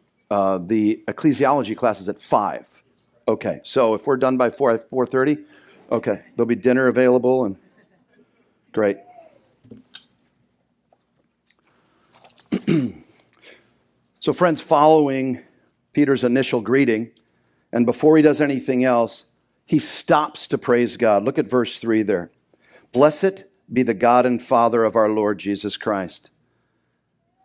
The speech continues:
He doesn't begin his letter by addressing hardship and suffering. He will do that soon enough. Nor does the apostle start off by giving them lessons on how they should conduct themselves as elect exiles. That does come later in the letter, however.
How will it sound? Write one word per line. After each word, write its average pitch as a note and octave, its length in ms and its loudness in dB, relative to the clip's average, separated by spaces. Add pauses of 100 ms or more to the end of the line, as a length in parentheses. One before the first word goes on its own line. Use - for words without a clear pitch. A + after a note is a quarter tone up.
(140)
He D3+ 80 2
doesn't G#3+ 240 2
begin D#3+ 380 4
his C3 340 0
letter G#2+ 300 2
by G#2 220 0
addressing G#2 480 -2
hardship G#2 540 -2
and F#2 140 -6
suffering. A2+ 540 -4 (160)
He C3+ 100 -2
will D#3+ 160 0
do C3 220 0
that A2+ 340 0
soon B2 240 -2
enough. A#2 420 -2 (680)
Nor C#3+ 200 4
does D#3+ 180 2
the D#3+ 100 6
apostle D#3 420 2
start D3 320 0
off D#3+ 320 2
by B2 160 2
giving D3 400 4
them D3 220 2
lessons B2+ 680 0
on B2 140 0
how C3 160 0
they C3 160 2
should B2+ 320 -2 (240)
conduct D3 460 0
themselves A#2 720 0
as A#2+ 260 -2
elect B2+ 360 -2
exiles. F2 720 -4 (400)
That A2+ 200 0
does C#3+ 240 2
come B2+ 240 -2
later A#2+ 320 0
in A#2 160 -8
the A2+ 80 0
letter, C3+ 280 -2
however. D2+ 440 -6